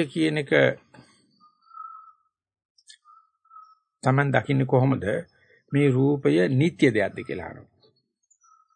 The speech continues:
ඉතින් අපි, අ, කෙනෙකුට කමටහනක් දීලා ආස්වාස ප්‍රසවාස බලන්න. ඊට පස්සේ මේ ආස්වාස ප්‍රසවාසය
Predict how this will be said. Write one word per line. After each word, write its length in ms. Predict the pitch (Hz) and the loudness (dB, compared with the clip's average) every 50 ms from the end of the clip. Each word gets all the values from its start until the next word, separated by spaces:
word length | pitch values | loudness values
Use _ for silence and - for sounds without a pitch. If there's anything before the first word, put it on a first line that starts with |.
| - _ - | -20 _ -12
ඉතින් 340 | - 127 120 107 123 117 | -8 -4 -2 -2 -2 -2
අපි, 220 | 107 104 - 127 120 117 104 - - - - - - - | -2 0 0 0 2 0 -2 -6 -12 -18 -20 -20 -16 -12
අ, 120 | - 117 113 107 113 113 123 65 - - - - - _ | -8 -6 -4 -4 -4 -4 -6 -8 -8 -10 -14 -18 -20 _
කෙනෙකුට 420 | - - 117 117 120 123 123 - | -8 -4 -4 -2 -2 -4 -4 -4
කමටහනක් 580 | - 110 104 120 117 110 104 113 117 110 101 101 | -4 -4 -4 -2 -2 -2 -2 -2 -4 -4 -6 -6
දීලා 420 | 107 120 117 104 90 92 113 - - - - _ _ _ | -4 -2 -2 -2 -2 -4 -6 -8 -12 -16 -20 _ _ _
ආස්වාස 440 | - 113 113 113 - - - 117 104 110 | -6 -4 -4 -4 -4 -4 -6 -6 -6 -8
ප්‍රසවාස 400 | - 104 - - - 101 90 107 | -10 -10 -8 -8 -6 -6 -6 -6
බලන්න. 400 | 95 95 95 87 82 87 90 - 202 214 - - - - | -6 -6 -6 -6 -8 -6 -6 -6 -6 -6 -8 -14 -18 -18
ඊට 120 | - - - | -14 -6 -4
පස්සේ 200 | 156 147 143 160 | -4 -4 -2 -4
මේ 120 | 185 160 131 | -4 -2 0
ආස්වාස 460 | 123 135 143 131 - 160 160 156 151 | 0 0 0 0 0 0 0 0 0
ප්‍රසවාසය 680 | 151 170 151 - - - 165 160 165 151 - 202 | -2 -2 -2 -2 -2 0 0 0 -2 -2 0 2